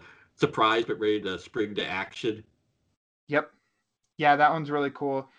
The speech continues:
Speaker 2: Uh, I had that written down for me as well, but so that I wrote two down.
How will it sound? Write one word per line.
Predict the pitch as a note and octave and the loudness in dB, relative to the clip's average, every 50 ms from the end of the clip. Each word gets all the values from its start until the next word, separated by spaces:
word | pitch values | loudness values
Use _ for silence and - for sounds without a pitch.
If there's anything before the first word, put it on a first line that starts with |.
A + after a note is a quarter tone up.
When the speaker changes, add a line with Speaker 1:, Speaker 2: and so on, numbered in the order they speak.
| _ _ _ _ _ _ - | _ _ _ _ _ _ 2
Speaker 2:
Uh, | E3+ D#3 D3+ D3 - | 6 8 8 10 10
I | D3+ E3 E3+ | 8 6 6
had | F#3+ G3 F#3 F3 | 6 4 6 8
that | F#3+ F3 C#3+ | 6 6 6
written | E3+ F3 E3 F3 D3+ | 4 2 2 0 2
down | D#3+ D#3+ E3 E3 - | 4 4 4 4 2
for | - D#3+ D3+ | -2 -6 -6
me | D#3 D#3+ D#3+ D#3 | -6 -4 -4 -4
as | C#3+ B2+ C3+ | -4 -4 -8
well, | D3+ E3+ E3 D3 C3+ B2+ A#2+ B2 C3+ C3 C3+ _ _ | -4 2 4 6 6 6 4 4 2 -2 -6 _ _
but | D3+ C#3+ C#3 C3+ C3 - - | 4 4 6 6 4 2 -2
so | - - D#3 | -6 -6 -2
that | D#3 D#3+ D#3 D3+ - - _ _ _ _ _ _ _ _ _ _ _ _ _ _ _ | 0 2 2 2 -2 -4 _ _ _ _ _ _ _ _ _ _ _ _ _ _ _
I | E3+ | 6
wrote | F3+ G3 G#3 G3+ G#3 | 8 8 8 8 6
two | - A#3+ A#3 | 6 6 8
down. | F#3+ E3 C3 A2 G2+ A2 | 8 6 6 4 0 -6